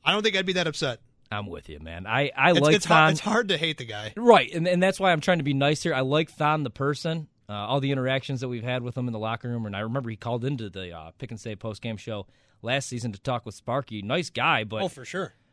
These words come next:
Speaker 2: I mean, he's got terrible hands. I mean, uh, can't really play down
Speaker 1: Yeah,
Speaker 2: low. I
Speaker 1: I
Speaker 2: mean, he's
Speaker 1: mean
Speaker 2: averaging barely three rebounds.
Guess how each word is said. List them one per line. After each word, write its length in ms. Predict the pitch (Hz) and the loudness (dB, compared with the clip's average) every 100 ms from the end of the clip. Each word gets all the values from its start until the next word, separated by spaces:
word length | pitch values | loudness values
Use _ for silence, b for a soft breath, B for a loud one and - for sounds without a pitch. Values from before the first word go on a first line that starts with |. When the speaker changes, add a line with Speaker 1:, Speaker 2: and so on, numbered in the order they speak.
| _ _ _ | _ _ _
Speaker 2:
I 80 | 92 | -12
mean, 220 | 104 107 | -10 -8
he's 160 | 107 98 | -8 -8
got 200 | 117 113 | -8 -6
terrible 380 | 131 135 131 120 | -4 -4 -4 -4
hands. 460 | 127 143 160 - _ _ _ _ - | -4 -2 -4 -8 _ _ _ _ -18
I 60 | |
mean, 400 | 92 104 104 98 | -12 -8 -8 -10
uh, 300 | 80 90 85 80 _ _ _ _ - | -12 -14 -14 -16 _ _ _ _ -10
can't 160 | 135 135 | -8 -6
really 160 | 123 | -8
play 340 | - 123 127 127 | -8 -6 -4 -4
down 220 | 127 143 | 0 0
Speaker 1:
Yeah, 120 | 233 | 2
Speaker 2:
low. 240 | 131 151 | 0 0
I 40 | 147 | 0
Speaker 1:
I 40 | |
Speaker 2:
mean, 120 | 151 | -2
he's 80 | - | 2
Speaker 1:
mean 80 | 160 | 2
Speaker 2:
averaging 380 | 185 151 135 117 - | 2 0 -4 -6 -6
barely 280 | 156 170 156 | 0 0 0
three 300 | - 165 180 | -4 -4 -2
rebounds. 680 | 147 160 185 101 107 123 - | -2 -4 -4 -8 -10 -12 -14